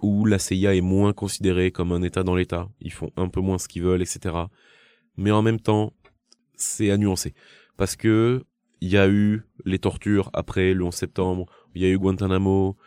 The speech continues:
euh, il y a eu les différentes tentatives de coup d'État dans, euh,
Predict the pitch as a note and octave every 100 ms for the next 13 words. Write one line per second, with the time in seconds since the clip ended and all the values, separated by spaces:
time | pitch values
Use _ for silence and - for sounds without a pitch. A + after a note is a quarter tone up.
0 | - _ _ _ F2+ E2+ E2 E2 F2 F#2
1 | F#2 F#2 G2 G2+ G2+ - _ _ F2+ F#2+
2 | - G2+ G2 F#2+ G2 G2 - F#2+ F#2 -
3 | F#2+ F2+ F2+ F2+ F2 E2+ D#2+ D#2 D#2 C2+
4 | C2+ G#1+